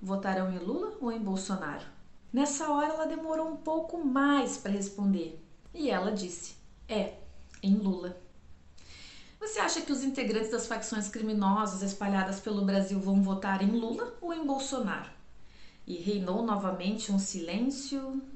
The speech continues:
e depois ela respondeu: "No Lula", um pouco decepcionada. Aí eu disse:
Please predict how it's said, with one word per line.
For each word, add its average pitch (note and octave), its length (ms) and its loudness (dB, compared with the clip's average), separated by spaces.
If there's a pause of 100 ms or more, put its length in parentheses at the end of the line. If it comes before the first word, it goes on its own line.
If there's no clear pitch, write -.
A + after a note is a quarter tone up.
e F4+ 60 -10
depois A#3 680 -2
ela G#3+ 140 -2
respondeu: G3 760 -4 (160)
"No A#3 240 0
Lula", - 420 -6 (240)
um C#4+ 100 -4
pouco G3 300 -2
decepcionada. - 840 -8 (600)
Aí D#4+ 220 0
eu - 100 0
disse: - 520 -6